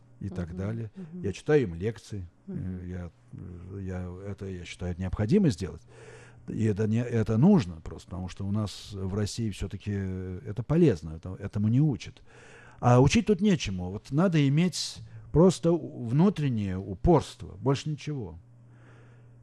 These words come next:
Speaker 1: Ну, откуда оно идёт? Опять оно, я хочу сказать, идёт от какого-то таланта и интереса. Вот кому-то это дано, да. Если вам это дано, не-, нельзя талант зарывать в землю. Обязательно нужно это сделать. Я, Китай всегда на любой вкус,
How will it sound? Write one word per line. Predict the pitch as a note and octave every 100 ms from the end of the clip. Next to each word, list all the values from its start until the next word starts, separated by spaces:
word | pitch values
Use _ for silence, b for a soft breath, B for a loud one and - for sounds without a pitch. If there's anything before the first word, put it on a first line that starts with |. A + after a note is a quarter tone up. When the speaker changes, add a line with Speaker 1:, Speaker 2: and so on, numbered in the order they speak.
| - - -
Speaker 1:
Ну, | A#2+ D#3
откуда | D#3+ - F#3+
оно | F3+ F#3 F#3
идёт? | F3 G3+ B2
Опять | A2+ F3+ D#3+
оно, | C#3 B2+ A#2+ G#2+ G2
я | G2
хочу | G#2 A2
сказать, | A2 G#2
идёт | A2+ A2+
от | A2
какого-то | - A2 F#2+
таланта | B2 B2+ C#3+ B2
и | G#2+
интереса. | G#2 B2 A2 E2+ F#2
Вот |
кому-то | - A#2+ C#3 A#2
это | A#2
дано, | G#2+ A#2 A2 E2 D#2+
да. | E2+ F2+ G2 _ b b b
Если | G2 G#2+
вам | A#2+
это | A#2 A#2
дано, | B2+ F3+ G3+
не-, | C#3 B2+
нельзя | A#2 A2+ C#3+
талант | C3 A#2+ B2
зарывать | G2+ G#2 G2+
в |
землю. | E2 D#2+ D2+ - B B B
Обязательно | G#2+ C3 B2+
нужно | A2 A2+
это | G#2
сделать. | G#2 F#2 D#2+ E2 -
Я, | C3 C3+ B2+ B B B
Китай | - C#3 - G3+ G#3
всегда | - D#3+ C3+ D3+ D#3+
на | C#3+
любой | C#3 A#2+ C3
вкус, | - - G3 -